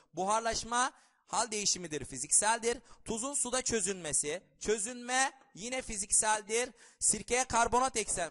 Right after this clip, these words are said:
eklenmesi bu kimyasaldır. O halde hangisi kimyasal?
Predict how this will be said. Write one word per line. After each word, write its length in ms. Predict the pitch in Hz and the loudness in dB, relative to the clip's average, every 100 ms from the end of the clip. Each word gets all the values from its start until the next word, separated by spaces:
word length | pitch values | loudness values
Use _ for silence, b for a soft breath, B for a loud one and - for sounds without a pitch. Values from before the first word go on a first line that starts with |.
| - | -4
eklenmesi 720 | 160 - 170 160 156 233 190 | -4 -2 -4 -2 0 0 4
bu 100 | 262 294 294 - - | 6 6 4 -10 -12
kimyasaldır. 760 | 208 208 202 202 214 185 123 - | -8 0 4 6 6 4 0 0
O 100 | 190 | 2
halde 240 | 247 214 | 2 2
hangisi 500 | 202 269 285 262 - | 2 0 2 2 2
kimyasal? 720 | - 185 165 156 - 247 294 | 0 -4 0 4 6 6 4